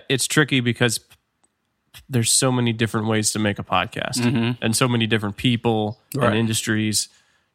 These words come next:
Speaker 1: Um, it's a, it's a good question. It's one that I hope to, I hope to learn more about as I talk to more editors and, and also people who are hiring editors and producers. Um, yeah, that's really cool. Uh, man,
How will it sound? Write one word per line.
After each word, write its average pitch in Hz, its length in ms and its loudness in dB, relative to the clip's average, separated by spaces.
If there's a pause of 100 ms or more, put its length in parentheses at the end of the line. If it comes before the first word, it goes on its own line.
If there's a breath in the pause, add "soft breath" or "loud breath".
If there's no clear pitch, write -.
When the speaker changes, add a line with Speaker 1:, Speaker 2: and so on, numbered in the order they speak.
(100)
Speaker 1:
Um, 101 580 -2 (360)
it's 131 120 0
a, 151 80 4
it's 147 160 0
a 147 40 2
good 143 160 0
question. 127 320 0
It's 123 120 -2
one 160 180 4
that 143 100 2
I 131 100 2
hope 127 200 0
to, 113 520 0 (140)
I 113 60 2
hope 120 180 0
to 110 140 0
learn 107 260 2
more 107 240 2
about 104 260 2
as 101 140 -2
I 101 240 -2 (120)
talk 101 240 0
to - 60 -6
more 104 200 0
editors 101 500 -2
and, 101 140 -2 (260 loud breath)
and 147 140 6
also 139 360 0 (240 soft breath)
people 127 340 2
who 120 100 4
are 113 120 2
hiring 107 560 0
editors 101 520 0
and 101 100 -4
producers. 95 640 -4 (500 soft breath)
Um, 101 400 -6 (640)
yeah, 135 220 -6 (120)
that's 120 200 -8
really 113 180 -8
cool. 110 320 -14 (560)
Uh, 151 680 -2
man, 156 440 -4